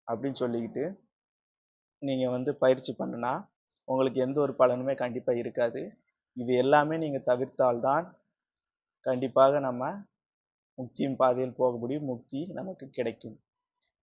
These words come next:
கஷ்டமான விஷயம் என்னன்னா, நம்ம பொய் வந்து அதிகமா பேசிடுவோம் இந்த அஞ்சுலையுமே. மத்த எல்லாத்தையுமே நம்ம முடிஞ்ச அளவுக்கு, ஓரளவுக்கு நம்ம த-, கட்டுப்பாடோட இருந்தா தடுக்கலாம்.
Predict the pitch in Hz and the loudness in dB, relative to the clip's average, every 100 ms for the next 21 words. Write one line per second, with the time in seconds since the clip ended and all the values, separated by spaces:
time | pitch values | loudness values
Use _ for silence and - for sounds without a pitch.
0 | _ _ _ - 123 - 151 156 151 139 | _ _ _ -2 -2 0 0 2 0 -2
1 | 147 139 135 127 127 151 151 135 123 - | -4 0 -2 -2 -4 -4 -4 -6 -8 0
2 | 143 165 156 147 151 131 127 131 135 123 | 2 2 0 0 2 2 2 -2 -4 -4
3 | 123 - 127 - - _ _ _ _ _ | -8 -8 -12 -14 -20 _ _ _ _ _
4 | _ 123 120 113 117 117 110 113 _ _ | _ -4 -4 -4 -4 -4 -6 -14 _ _
5 | _ _ _ _ _ _ _ _ _ - | _ _ _ _ _ _ _ _ _ 4
6 | 156 156 160 160 151 151 160 156 147 143 | 6 6 8 10 10 8 6 2 2 2
7 | 135 139 139 131 135 107 98 - _ _ | 0 0 2 2 0 -6 -8 -14 _ _
8 | _ _ _ 135 131 131 127 120 160 175 | _ _ _ 4 8 8 6 0 -6 -6
9 | - _ - 127 131 175 202 - _ _ | -10 _ -4 0 0 -2 -6 -18 _ _
10 | _ _ _ _ _ _ _ _ _ _ | _ _ _ _ _ _ _ _ _ _
11 | 139 135 131 117 123 131 131 135 139 143 | 0 2 0 2 0 2 4 6 6 4
12 | 135 127 151 139 120 127 123 | 0 0 0 0 -2 -4 -6